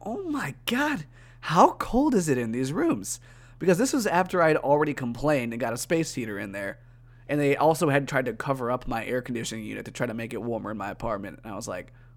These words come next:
"What the heck? Is this really helping?" Anyways,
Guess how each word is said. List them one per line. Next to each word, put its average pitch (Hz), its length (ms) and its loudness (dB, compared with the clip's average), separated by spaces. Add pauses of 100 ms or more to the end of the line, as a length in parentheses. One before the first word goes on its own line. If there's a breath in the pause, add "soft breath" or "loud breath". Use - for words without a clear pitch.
(120 soft breath)
"What - 120 -16
the - 80 -10
heck? - 380 -8
Is 101 60 -10
this 107 180 -10
really 104 140 -6
helping?" 175 400 -4 (1500 loud breath)
Anyways, 135 500 0